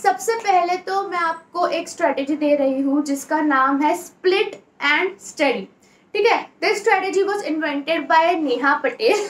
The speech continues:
<laughs> क्योंकि, अ, मैंने ये invent किया, मैंने ही सोचा, मतलब मैं अपने time पे, अ, करती थी ये स्ट्रेटजी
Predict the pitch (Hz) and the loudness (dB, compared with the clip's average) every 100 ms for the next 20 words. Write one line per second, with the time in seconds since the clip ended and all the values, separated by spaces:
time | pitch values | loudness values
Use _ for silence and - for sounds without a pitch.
0 | - - - - - _ _ _ - 466 | -8 -10 -10 -12 -18 _ _ _ -4 -2
1 | 480 - - 392 - - 403 427 - - | -2 -6 -4 0 0 0 -4 -4 -10 -20
2 | - 262 294 294 294 349 370 466 453 381 | 0 4 6 6 4 4 4 4 4 2
3 | 359 349 330 320 349 359 339 320 330 349 | 0 -2 -4 -2 0 2 0 -4 -6 -8
4 | 359 339 302 311 277 285 311 330 349 339 | -6 -6 0 2 2 0 0 2 2 0
5 | 330 330 330 302 330 339 339 - - 226 | -2 0 -2 -2 -4 -4 -4 -12 -8 -4
6 | 220 226 285 277 302 294 294 294 302 247 | -4 -2 0 0 0 2 2 2 0 0
7 | 233 247 359 | -2 -2 -4